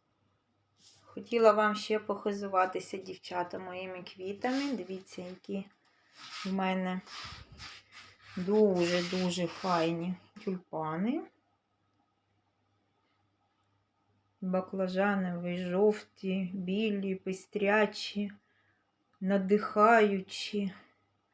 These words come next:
Навіть, дивіться, які тендітні є. Да. <laughs> З намеком на целку називається. Так, і троянди в мене є білі.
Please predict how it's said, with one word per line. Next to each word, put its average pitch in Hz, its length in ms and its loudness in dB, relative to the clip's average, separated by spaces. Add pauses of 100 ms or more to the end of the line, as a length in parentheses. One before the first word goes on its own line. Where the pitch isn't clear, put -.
(380)
Навіть, 208 520 4
дивіться, 208 480 2
які 196 240 2
тендітні 190 1160 4
є. 180 220 -2 (1200)
Да. 180 500 0 (540)
<laughs> - 540 -4
З - 100 -14
намеком 214 460 8
на 196 100 6
целку 190 440 0
називається. 180 640 -6 (600)
Так, 190 340 8
і 311 140 6
троянди 180 640 6
в 175 100 -4
мене 175 340 -4
є 165 220 -2
білі. 269 640 4